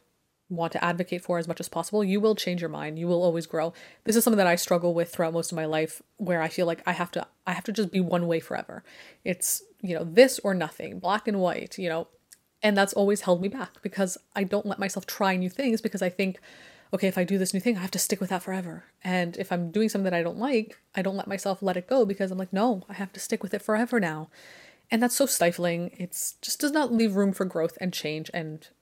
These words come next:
enjoyment and pleasure. So, um, this leads into me talking about my membership. I had a membership for about two months, um, and that's where I shared,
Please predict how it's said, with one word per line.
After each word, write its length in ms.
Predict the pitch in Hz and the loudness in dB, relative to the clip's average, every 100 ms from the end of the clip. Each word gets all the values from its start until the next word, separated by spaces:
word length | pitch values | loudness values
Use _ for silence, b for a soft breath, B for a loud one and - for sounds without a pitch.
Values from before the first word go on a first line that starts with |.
| _ _ - | _ _ 0
enjoyment 580 | 190 165 170 165 175 - | 2 4 2 2 -2 0
and 100 | 196 | 0
pleasure. 540 | 185 180 170 165 175 196 B B B B | 0 0 2 0 -2 -4 B B B B
So, 540 | - - 190 180 175 175 | -6 6 8 10 8 8
um, 500 | 180 165 160 160 - - _ _ _ _ | 4 2 0 -6 -12 -18 _ _ _ _
this 220 | 190 196 | 2 4
leads 200 | 208 196 | 4 4
into 280 | 180 190 202 | 2 0 0
me 80 | 190 | 0
talking 280 | 185 165 180 | -2 -2 0
about 200 | 175 180 | 0 -2
my 140 | 170 | -2
membership. 520 | 170 262 247 - - | 2 2 2 -2 -2
I 60 | 214 | 2
had 100 | 269 | 4
a 40 | |
membership 480 | 294 208 214 - 160 | 4 4 2 0 -2
for 260 | - 180 175 | 0 0 2
about 220 | 175 - | 0 -2
two 120 | 196 | -2
months, 340 | 160 170 - - B B B B - | -2 -4 -8 -12 B B B B -4
um, 520 | 175 170 165 165 170 _ - - - | 0 0 -2 -6 -10 _ -20 -6 2
and 380 | 208 196 196 - | 6 6 2 2
that's 300 | 202 202 226 | 2 2 0
where 260 | 196 190 | 2 4
I 100 | 180 | 2
shared, 600 | 180 - 180 175 175 170 | 0 0 0 2 0 -2